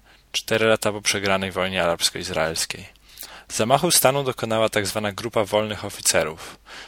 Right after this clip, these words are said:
Pierwszym przywódcą został Muhammad Najib.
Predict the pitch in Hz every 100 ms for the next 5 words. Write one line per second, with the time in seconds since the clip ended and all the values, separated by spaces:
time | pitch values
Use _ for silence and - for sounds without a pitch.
0 | - - 143 - 139 - 110 - 123 110
1 | - 107 101 101 107 120 - 107 - -
2 | -